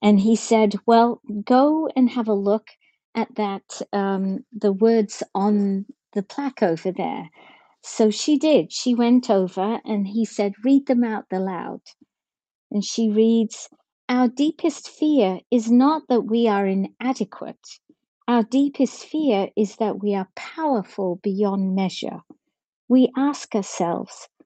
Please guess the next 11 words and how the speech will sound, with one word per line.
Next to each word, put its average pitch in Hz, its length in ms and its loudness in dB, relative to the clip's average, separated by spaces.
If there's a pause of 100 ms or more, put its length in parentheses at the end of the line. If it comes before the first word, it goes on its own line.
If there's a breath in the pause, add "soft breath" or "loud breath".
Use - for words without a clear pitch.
(360)
'Who 330 260 4
am 349 160 2
I 269 440 2
to - 120 -6
be 226 160 2
brilliant, 220 840 2 (160)
gorgeous, - 840 -2
talented, - 800 -2 (160)
and 220 180 2
fabulous?' - 880 -2 (840)
Actually, 202 800 -2